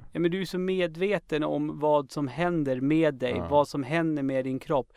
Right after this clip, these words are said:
Speaker 1: hur du reagerar på såna här saker. Du är så medveten
Speaker 2: Ja.
Speaker 1: om varför du mår som du mår. Och du, hej, du har suttit och pratat om det nu i en podcast med mig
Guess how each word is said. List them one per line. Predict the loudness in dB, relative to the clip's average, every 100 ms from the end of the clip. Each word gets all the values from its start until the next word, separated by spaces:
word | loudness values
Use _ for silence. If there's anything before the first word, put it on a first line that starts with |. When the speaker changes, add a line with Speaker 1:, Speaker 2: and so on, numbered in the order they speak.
| -20 -20
Speaker 1:
hur | -4 -2 0
du | 0 0 2
reagerar | 2 2 2 2 4 4 2 0
på | -4 -10
såna | -8 -8
här | -10
saker. | -8 -8 -8 -8 -8 -8 -20 -8
Du | -2
är | 0
så | 0
medveten | 0 0 0 0 -2 -2
Speaker 2:
Ja. | -4
Speaker 1:
om | 2
varför | 2 2 0 -6
du | -2 -2
mår | 0 -4
som | -6 -6
du | -4
mår. | -4 -4 -6 -6 -6
Och | -2
du, | 2 2 0 -6 -18 -16
hej, | 0 4 4 2
du | 0 0
har | 2
suttit | 0 -2 -2 -4
och | -4
pratat | 2 6 6 2 -2
om | 0 0
det | -2
nu | -2 -4
i |
en | -6
podcast | -2 -2 -4 -6 -8 -6
med | -4 -2
mig | 0 2 0